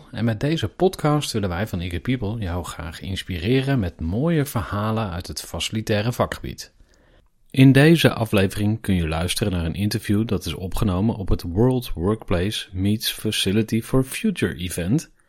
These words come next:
dat plaatsvond in Amsterdam op twintig, eenentwintig en tweeëntwintig maart tweeduizend negentien.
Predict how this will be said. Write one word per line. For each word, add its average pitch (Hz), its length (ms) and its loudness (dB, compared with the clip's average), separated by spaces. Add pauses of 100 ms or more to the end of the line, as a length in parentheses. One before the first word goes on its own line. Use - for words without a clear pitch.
(240)
dat 113 180 -6
plaatsvond 131 560 -2
in 104 100 -6
Amsterdam 101 600 -4 (280)
op - 240 -10
twintig, 107 400 -2
eenentwintig 92 560 -4
en 92 100 -8
tweeëntwintig 90 580 -6
maart 85 420 -6
tweeduizend 98 480 -2
negentien. 87 520 -2